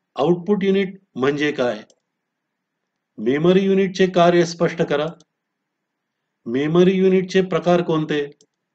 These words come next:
कोणत्याही चार input आणि output युनिटची नावे सांगा. प्राथमिक मेमरी आणि दुय्यम मेमरी यातील फरक स्पष्ट करा.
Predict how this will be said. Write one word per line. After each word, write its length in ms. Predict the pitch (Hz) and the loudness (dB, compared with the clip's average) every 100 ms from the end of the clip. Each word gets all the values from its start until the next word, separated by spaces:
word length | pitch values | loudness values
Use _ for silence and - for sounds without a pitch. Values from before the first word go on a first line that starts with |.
| _ _ _ _ _ _ _ _ _ _ - | _ _ _ _ _ _ _ _ _ _ -8
कोणत्याही 680 | 139 151 151 180 180 190 196 | -4 -4 0 2 2 2 -4
चार 320 | 190 180 180 175 - _ | 0 2 2 -2 -12 _
input 520 | 139 160 165 185 180 - | -6 -6 2 2 2 -6
आणि 200 | 151 156 147 | -8 -6 -2
output 460 | 156 160 185 175 | -4 -2 0 0
युनिटची 460 | 156 156 160 160 160 | 0 -4 -4 -6 -4
नावे 320 | 147 143 147 | -2 0 -2
सांगा. 320 | 143 131 123 107 _ _ _ _ _ _ _ _ _ _ _ _ - | -2 -2 -2 -4 _ _ _ _ _ _ _ _ _ _ _ _ -6
प्राथमिक 560 | 131 147 175 196 202 | -4 -2 0 -2 0
मेमरी 480 | 190 185 185 180 156 160 _ | 2 2 4 2 -2 -10 _
आणि 240 | 147 165 | -6 -4
दुय्यम 400 | 160 147 156 180 | -4 -4 2 4
मेमरी 420 | 180 175 175 165 139 - | 6 6 4 0 -6 -10
यातील 480 | 127 143 151 175 170 170 _ _ | -4 -2 0 -2 -4 -12 _ _
फरक 340 | - 156 175 170 _ - | -4 -2 -2 -6 _ -20
स्पष्ट 400 | - - 147 165 | -6 -2 -2 0
करा. 240 | 143 143 | 0 0